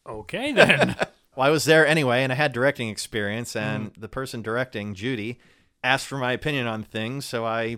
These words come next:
Speaker 2: had
Speaker 1: Oh,
Speaker 2: directing
Speaker 1: gave it.
Speaker 2: input. <laughs>
Speaker 1: <laughs>
Speaker 2: So I sort of, she made me co-director, basically.
Speaker 1: Yeah.
Speaker 2: So that was an example of a show that was performed in multiple, multiple venues. We did it first at Smoke and Mirrors in August.
Speaker 1: Mm-hmm.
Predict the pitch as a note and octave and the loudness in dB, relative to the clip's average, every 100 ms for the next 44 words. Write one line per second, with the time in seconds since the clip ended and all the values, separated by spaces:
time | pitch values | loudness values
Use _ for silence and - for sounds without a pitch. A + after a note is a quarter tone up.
0 | - _ _ _ _ - B2 A#2+ B2+ - | -12 _ _ _ _ -4 -2 -4 -10 -8
1 | A#2 B2 C3 C#3+ D#3 D3 B2+ G2 F#3+ - | -2 0 2 2 2 0 0 0 -2 0
2 | B3+ - G#3 G#3+ - - - - C3+ C#3+ | 0 0 -2 -8 -12 -14 -14 -2 2 2
3 | C#3 C#3 C3+ C#3+ C#3+ C3+ - - C3 C#3 | 2 0 -2 -2 -2 -4 -12 -8 -6 -6
4 | D3 D3+ C#3 - E3+ C3 A2+ G#2 G#2 G#2 | -6 -6 -6 0 0 2 -2 -4 -6 -6
5 | F#2+ - - F#2 F2+ _ _ C3 G#2+ _ | -8 -12 -10 -12 -14 _ _ -14 -14 _
6 | _ _ - D#3+ D3+ E3+ G3+ F#3 F#3 C#3+ | _ _ -2 2 2 4 2 0 -4 -2
7 | D#3+ D#3+ C#3 - D#3 C#3 C3 B2+ - B2 | -2 -2 -6 -4 -2 0 0 -2 -4 -6
8 | B2+ - A#2+ C#3 B2+ A#2+ A#2 A2 - C3 | -6 -6 -8 -6 -6 -6 -6 -6 -6 -4
9 | D3 C3+ B2 B2 B2 A2+ F2 E2+ G#2 G2+ | -4 -4 -6 -4 -4 -4 -8 -10 -14 -8
10 | C3+ C3+ - C3 B2+ - - - A#2+ A#2 | -6 -6 -6 -6 -6 -8 -12 -8 -8 -6
11 | A#2 A#2 A2+ G#2+ G#2+ B2 A#2+ F2+ G#2 - | -4 -4 -4 -6 -4 -2 -4 -6 -12 -12
12 | B2+ A#2 | -12 -12